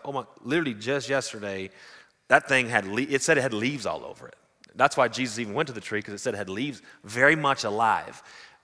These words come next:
He goes by the next day. I, I can only imagine his astonishment when you see that. It just doesn't seem to make sense. About ten or eleven years ago, me and my brothers and my dad all went to play golf on Father's Day. And, um,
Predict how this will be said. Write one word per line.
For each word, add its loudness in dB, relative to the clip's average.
He -12
goes 2
by 6
the 0
next 2
day. -2
I, -4
I 0
can 0
only 4
imagine 6
his -6
astonishment -2
when -10
you -8
see -6
that. -2
It -18
just -8
doesn't 0
seem -8
to -6
make -6
sense. -6
About 2
ten 0
or 2
eleven 2
years -4
ago, 0
me -8
and -8
my -2
brothers 0
and -8
my -4
dad 0
all 0
went -10
to -18
play -8
golf -6
on -10
Father's -4
Day. -8
And, -4
um, -6